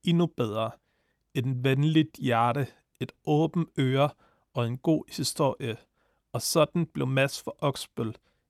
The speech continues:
en eventyrhelt. En helt, der viste,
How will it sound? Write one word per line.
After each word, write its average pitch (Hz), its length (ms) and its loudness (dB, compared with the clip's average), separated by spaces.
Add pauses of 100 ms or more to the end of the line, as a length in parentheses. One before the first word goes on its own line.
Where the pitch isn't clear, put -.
en 131 120 -8 (100)
eventyrhelt. 135 1000 -4 (400)
En 123 140 -4
helt, - 460 -2
der 131 80 0
viste, 143 640 -2